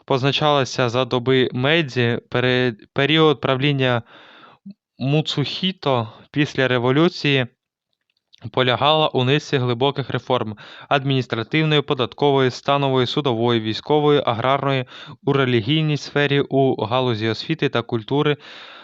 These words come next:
реформи у виробничо-фінансовій сфері, які кардинально перетворювали економіку, політичне та культурне життя країни. Значно зросла роль держави, яка своїм коштом будувала залізниці,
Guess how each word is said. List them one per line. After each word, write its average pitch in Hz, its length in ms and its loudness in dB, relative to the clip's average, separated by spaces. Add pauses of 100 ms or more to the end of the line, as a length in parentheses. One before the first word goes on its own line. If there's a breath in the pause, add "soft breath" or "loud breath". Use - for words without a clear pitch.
(300 loud breath)
реформи 156 580 2
у 127 160 2
виробничо-фінансовій 127 1200 0
сфері, 156 600 0
які 127 520 0
кардинально 127 760 0
перетворювали 123 800 0
економіку, 156 760 -2 (380 loud breath)
політичне 135 640 0
та 117 100 -2
культурне 143 500 0
життя 113 340 -2
країни. 113 480 0 (420 loud breath)
Значно 143 480 -2
зросла 117 580 0
роль 156 300 2 (160)
держави, 117 600 0 (920 loud breath)
яка 135 520 0
своїм 135 500 0
коштом 151 600 0
будувала 131 760 0
залізниці, 127 800 -2